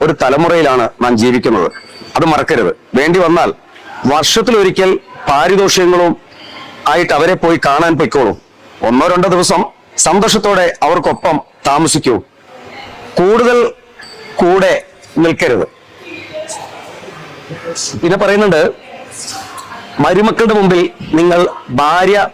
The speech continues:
ഭർത്താവിനെ, ഭർത്താവ് ഭാര്യയെ കുറ്റപ്പെടുത്തി സംസാരിക്കരുത്. മക്കളുടെ വീട്ടിലേക്ക് പോകുമ്പോ നിങ്ങൾക്ക് ആവശ്യമുള്ള മരുന്നുകൾ, സോപ്പ്, ചീപ്പ് മുതലായവ കൂടെ കൂട്ടണം.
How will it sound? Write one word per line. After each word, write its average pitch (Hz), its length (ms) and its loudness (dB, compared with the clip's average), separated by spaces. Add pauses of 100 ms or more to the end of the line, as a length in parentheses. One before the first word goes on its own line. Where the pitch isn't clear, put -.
ഭർത്താവിനെ, 175 720 0 (160)
ഭർത്താവ് 156 500 2
ഭാര്യയെ 143 420 2 (500)
കുറ്റപ്പെടുത്തി 170 500 0
സംസാരിക്കരുത്. 120 680 0 (260)
മക്കളുടെ 165 320 0 (240)
വീട്ടിലേക്ക് 165 440 2
പോകുമ്പോ 165 600 2 (540)
നിങ്ങൾക്ക് 180 300 2
ആവശ്യമുള്ള 196 800 2 (100)
മരുന്നുകൾ, 180 600 2 (140)
സോപ്പ്, 175 720 0
ചീപ്പ് 180 380 2
മുതലായവ 151 440 2
കൂടെ 156 340 -2
കൂട്ടണം. 123 440 -2